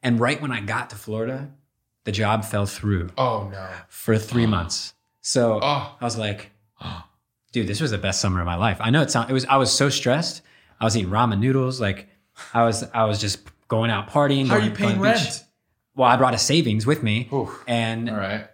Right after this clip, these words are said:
Speaker 1: I'd started, I, I'd, I actually worked at a, um, I got hired real quick at a place called the Law T V.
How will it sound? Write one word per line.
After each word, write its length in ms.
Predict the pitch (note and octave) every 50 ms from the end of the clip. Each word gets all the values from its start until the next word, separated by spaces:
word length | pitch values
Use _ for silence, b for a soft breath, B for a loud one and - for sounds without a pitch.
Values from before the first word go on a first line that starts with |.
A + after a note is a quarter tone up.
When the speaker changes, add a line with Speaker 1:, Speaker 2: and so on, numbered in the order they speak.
| _ _ _
Speaker 1:
I'd 220 | - A#2+ A#2+ A2+
started, 400 | A2 - - C3 C3 B2+ B2+ B2+ -
I, 60 | A#2+ A#2 A#2 A2 B2
I'd, 120 | A#2+ -
I 160 | - A#2+ A#2+
actually 260 | C3+ C#3 - C3+ A#2
worked 300 | G#2 G2 A2+ A#2 A2+ - - -
at 160 | - G#2+ G#2 G2+
a, 160 | G2+ G2 G2
um, 460 | F#2+ F#2 F#2 F#2 F#2 F#2 F#2 F#2 F#2+ - _ _ _ _ _ _ _ _ _ _ _ _ -
I 60 | A2+
got 160 | - A2+ -
hired 300 | A2+ A#2+ A#2+ A2 F#2+ G2+
real 100 | A#2+ B2
quick 260 | A#2+ - B2 A#2 - G#2
at 60 | F#2+
a 40 | F2
place 320 | - - A2 G#2+ G#2+ -
called 220 | - - G#2+ F#2+
the 60 | F#2 F2+
Law 260 | F2+ F#2 F#2 G#2 G#2+
T 240 | - - - G2+ F2+
V. 300 | E2+ F2+ G2 C3 -